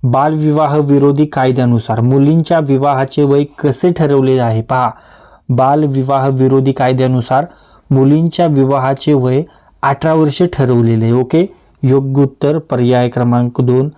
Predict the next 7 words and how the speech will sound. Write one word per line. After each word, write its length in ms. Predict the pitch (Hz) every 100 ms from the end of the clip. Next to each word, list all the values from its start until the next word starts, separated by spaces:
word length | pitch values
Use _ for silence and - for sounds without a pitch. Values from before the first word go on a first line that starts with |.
| _ _
अठरा 280 | 131 120 147
वर्षे. 400 | 151 120 113 -
समोरचा 480 | 113 127 135 143 147
प्रश्न, 440 | 151 143 - 151 175 _ _ _ _ _ _ _ _ _ _ _ _ _ _ _ _ _ _ _ _ _ _ _ _ _ _ _ _ _ _ _ _ _ _ _ _ _ _ _ _ _ -
भारतीय 600 | 123 127 127 123 120 160
बाल 280 | 139 143 151
आयोग 300 | - 131 120